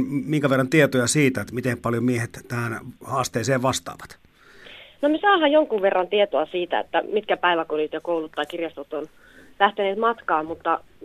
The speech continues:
Speaker 2: niistäkin vain murto-osa ilmoittautuu virallisesti tähän kampanjaan mukaan. Että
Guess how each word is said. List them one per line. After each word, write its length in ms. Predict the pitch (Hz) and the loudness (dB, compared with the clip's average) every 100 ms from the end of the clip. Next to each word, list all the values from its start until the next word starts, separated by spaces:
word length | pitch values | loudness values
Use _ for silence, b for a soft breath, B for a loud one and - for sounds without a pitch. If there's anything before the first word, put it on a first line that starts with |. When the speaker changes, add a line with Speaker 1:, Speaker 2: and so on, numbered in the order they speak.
| - - 180 | -20 -12 -4
Speaker 2:
niistäkin 400 | 220 247 240 226 | -2 -2 -2 0
vain 140 | 220 233 | 0 0
murto-osa 480 | 262 - 160 170 | -2 -2 -2 0
ilmoittautuu 560 | 175 208 170 - 160 185 | 0 0 -2 -2 -4 -2
virallisesti 500 | 220 220 156 139 - - - | 2 4 2 -2 -16 -20 -18
tähän 200 | 151 143 | -16 -12
kampanjaan 480 | 147 - 156 156 | -10 -6 -4 -4
mukaan. 360 | 160 165 156 107 | -4 -4 -2 -4
Että 220 | - - | -4 -8